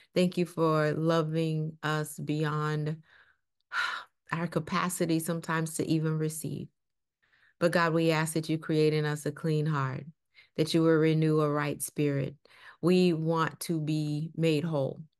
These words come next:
whole in our attitudes, whole in our hearts and our thought processes and what comes out of our mouth, whole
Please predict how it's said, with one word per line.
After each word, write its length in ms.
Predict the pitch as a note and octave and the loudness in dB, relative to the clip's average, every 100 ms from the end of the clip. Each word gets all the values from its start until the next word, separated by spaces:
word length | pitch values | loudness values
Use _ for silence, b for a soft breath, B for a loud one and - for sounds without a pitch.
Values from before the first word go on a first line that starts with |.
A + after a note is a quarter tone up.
| b b b b b | b b b b b
whole 560 | G3+ G3 F3+ E3+ E3+ - | 4 6 6 4 0 -4
in 200 | E3 D#3+ | -2 0
our 180 | C#3+ C#3+ | 0 0
attitudes, 760 | D#3 D#3 D3+ - D3 C3+ C3+ - - | 2 2 -2 -4 -4 -4 -4 -10 -14
whole 480 | E3 G3 F3+ E3+ E3 | -2 4 6 4 0
in 180 | E3 D#3 | -2 -2
our 180 | D3 C#3+ | -2 -6
hearts 520 | D#3 - E3 D3+ - | -6 0 0 0 -2
and 140 | D#3 | -2
our 100 | C#3+ | -2
thought 320 | C#3+ D#3+ D3+ - | 0 2 0 0
processes 640 | C#3 C#3+ D3 C#3+ C#3+ C#3+ | -2 -2 -2 -4 -2 0
and 160 | D3+ D3 | 0 0
what 160 | - | -2
comes 280 | - E3 D#3 | -2 -2 0
out 200 | D#3 D3+ | 0 0
of 140 | D3 C#3 | 0 -2
our 120 | C#3 | -2
mouth, 280 | C#3+ C#3 C#3 | 0 0 -2
whole 500 | - F#3+ G3 F#3+ | 0 2 4 2